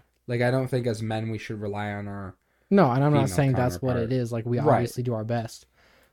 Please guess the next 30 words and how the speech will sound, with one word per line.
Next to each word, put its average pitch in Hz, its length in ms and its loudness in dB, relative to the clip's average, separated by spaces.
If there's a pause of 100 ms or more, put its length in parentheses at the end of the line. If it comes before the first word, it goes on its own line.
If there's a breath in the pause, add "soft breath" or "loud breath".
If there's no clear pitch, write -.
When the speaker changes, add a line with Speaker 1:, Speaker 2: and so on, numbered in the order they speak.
(100 soft breath)
Speaker 2:
but 127 220 -2
they're 120 180 0
gonna 117 160 -2
have 123 160 -2
to 117 100 -2
understand 117 500 -2
that, 113 240 -6
like 120 240 -4
you 120 60 -4
said, 120 200 -2
we're 117 220 -2
aggressive 117 540 -4 (100)
and 113 420 -4 (420)
don't 120 300 0
think 131 240 -2
sometimes. 113 680 -6 (180)
Speaker 1:
Yeah. 98 500 -4
Speaker 2:
And 120 200 0
we'll 113 100 -2
do 120 120 0
dumb 120 220 0
stuff. - 460 -8 (240)
And 127 100 -2
that's 123 140 0
Speaker 1:
Oh, - 60 0
Speaker 2:
not 120 100 0
Speaker 1:
yeah. 113 80 4
Speaker 2:
even, 117 120 0
like, 113 200 -4
the 110 240 -4